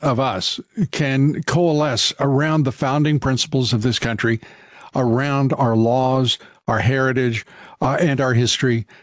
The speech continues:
and the promise of our future and the future of our children?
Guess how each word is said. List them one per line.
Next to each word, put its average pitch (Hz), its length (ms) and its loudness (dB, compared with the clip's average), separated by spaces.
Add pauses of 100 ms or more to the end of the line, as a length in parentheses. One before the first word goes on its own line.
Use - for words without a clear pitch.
(120)
and 151 720 -4
the 151 160 -2
promise 147 440 0
of 131 100 0
our 123 160 0
future 120 460 0
and 120 380 2
the 113 200 0
future 127 400 0
of 110 80 0
our 107 140 0
children? 95 400 -2